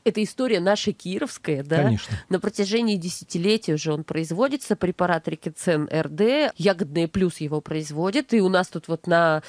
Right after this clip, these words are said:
Speaker 1: столе такой просто, м, не знаю, выставочный ряд, можно сказать,
Speaker 2: Да.
Speaker 1: да, с разными совершенно, а, там добавками, наполнителями и прочим. Я когда про этот препарат читала, я видела, что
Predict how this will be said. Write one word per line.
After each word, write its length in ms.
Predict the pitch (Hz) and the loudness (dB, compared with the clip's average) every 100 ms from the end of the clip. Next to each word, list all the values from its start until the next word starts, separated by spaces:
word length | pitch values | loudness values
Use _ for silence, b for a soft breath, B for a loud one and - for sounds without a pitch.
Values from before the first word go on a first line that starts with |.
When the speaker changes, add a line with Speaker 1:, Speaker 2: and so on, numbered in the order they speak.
| B | B
Speaker 1:
столе 400 | - - 190 180 | -12 0 2 2
такой 280 | 170 151 160 | 0 -2 -4
просто, 480 | 147 147 151 - 143 151 | -2 -4 -4 -4 -4 -6
м, 240 | 143 143 - | -12 -12 -8
не 160 | 160 | -6
знаю, 160 | 147 135 | -4 0
выставочный 580 | 220 - 202 202 - 180 | 0 2 0 0 0 4
ряд, 260 | 190 160 | 4 2
можно 260 | 151 147 160 | -2 -2 -2
сказать, 400 | - 170 226 262 | -2 0 2 2
Speaker 2:
Да. 140 | 196 | 2
Speaker 1:
да, 20 | 202 B | 0 B
с 120 | - | -2
разными 380 | 214 208 175 156 | 2 2 2 -6
совершенно, 840 | 160 165 156 - 160 156 156 147 147 | -8 -8 -8 -4 -2 0 2 2 0
а, 40 | |
там 200 | - 202 | 0 -4
добавками, 460 | 160 160 214 - 185 | -2 0 0 -2 -6
наполнителями 600 | 170 160 185 180 175 165 | -2 -2 -2 -4 -4 -2
и 40 | 175 | -2
прочим. 340 | 170 143 - B B | -2 -2 -6 B B
Я 140 | - 214 | 0 0
когда 240 | 240 240 | 2 0
про 160 | 233 233 | 0 -2
этот 180 | 233 - | -4 -6
препарат 400 | 208 202 208 208 | -2 2 2 2
читала, 400 | 196 - 294 285 | -2 2 4 4
я 260 | 180 214 | 4 2
видела, 380 | 226 240 214 202 | 2 0 0 0
что 300 | - 202 175 | 0 0 0